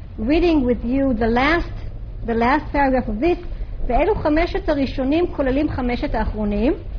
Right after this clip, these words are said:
משום כך מימינו אש דת למו." He brings this pasuk, e-, e-, interesting pasuk, מימינו, from the right,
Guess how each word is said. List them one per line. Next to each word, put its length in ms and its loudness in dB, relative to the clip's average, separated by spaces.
משום 380 0
כך 220 2
מימינו 420 4
אש 240 0
דת 200 0
למו." 340 0
He 100 -4
brings 260 -2
this 160 -4
pasuk, 440 -2
e-, 140 -4
e-, 140 -6
interesting 400 -2
pasuk, 520 0
מימינו, 600 2
from 120 -4
the 120 4
right, 340 2